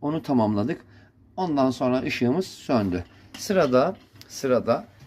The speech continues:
buradaki tuz haznesi var. Bakın şöyle gördüğünüz gibi burada bir tıpa var. Tıpayı sola doğru açıyoruz.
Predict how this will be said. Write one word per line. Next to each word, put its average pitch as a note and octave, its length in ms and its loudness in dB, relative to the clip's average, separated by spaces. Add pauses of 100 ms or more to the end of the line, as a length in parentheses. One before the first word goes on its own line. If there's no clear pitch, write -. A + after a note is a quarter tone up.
buradaki D3 600 0 (220)
tuz G3 300 -2
haznesi A#2 580 2
var. E2+ 300 -8 (500)
Bakın A#2 300 -10 (380)
şöyle A#2 360 2
gördüğünüz A2+ 580 4
gibi G#2 300 0 (260)
burada C#3 300 4
bir D#3 120 2
tıpa B2 380 0
var. F#2 340 -2 (360)
Tıpayı C#3 380 4
sola C3 320 4
doğru A2+ 180 6
açıyoruz. C3 720 2